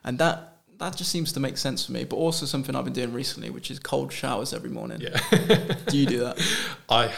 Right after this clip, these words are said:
Speaker 2: I do do it, yeah. I'm not saying I have freezing cold showers every morning,
Speaker 1: Yeah.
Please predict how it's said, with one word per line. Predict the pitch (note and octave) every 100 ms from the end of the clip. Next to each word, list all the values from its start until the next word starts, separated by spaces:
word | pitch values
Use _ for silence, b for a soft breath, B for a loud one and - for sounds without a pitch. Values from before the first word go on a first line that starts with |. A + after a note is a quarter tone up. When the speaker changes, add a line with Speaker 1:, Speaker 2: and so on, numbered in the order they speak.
| -
Speaker 2:
I | B2
do | B2 A#2
do | A2+
it, | A2 A2+
yeah. | G#2+ A2+
I'm | C3 C3+
not | D3 -
saying | C3+ B2+
I | B2
have | - B2+ -
freezing | - - B2 A#2+
cold | G#2+ A2
showers | G#2+ A2 G#2+
every | A2 A2
morning, | G#2+ G#2+ A#2
Speaker 1:
Yeah. | D3+